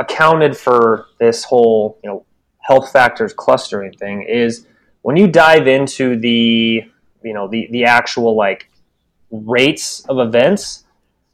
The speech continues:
um, and not just, uh, basically the survival analyses, and you look at actual rates of events, is there was no difference. Um, so it didn't really pan out all the way through. What it really looked like is they took a bunch of data,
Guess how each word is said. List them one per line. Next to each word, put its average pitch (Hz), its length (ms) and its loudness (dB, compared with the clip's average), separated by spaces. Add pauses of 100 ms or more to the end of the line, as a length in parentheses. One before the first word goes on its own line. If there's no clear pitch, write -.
(220)
um, 113 220 0
and 120 100 0
not 120 220 2
just, - 360 -6
uh, 107 380 0
basically 110 320 -4
the 107 60 -2
survival 113 420 0
analyses, 127 500 -2
and 107 120 -4
you 101 100 -6
look 104 180 -8
at 98 60 -6
actual 104 640 -4
rates 107 400 -6
of 107 240 -4
events, 110 440 -6
is 107 260 -6
there 117 160 -2
was 113 200 -6
no 110 480 0
difference. - 560 -10 (200)
Um, 98 420 -12
so 123 180 0
it 123 80 0
didn't 160 240 0
really 127 580 2 (280)
pan 120 280 -2
out 113 300 -2
all 127 240 4
the 120 80 0
way 110 160 0
through. 104 280 -8
What 123 120 2
it 135 80 -2
really 185 240 6
looked 139 220 2
like 127 220 2
is 117 120 0
they 127 120 0
took 131 200 -6
a - 40 -2
bunch 147 260 0
of 139 80 -4
data, 117 440 0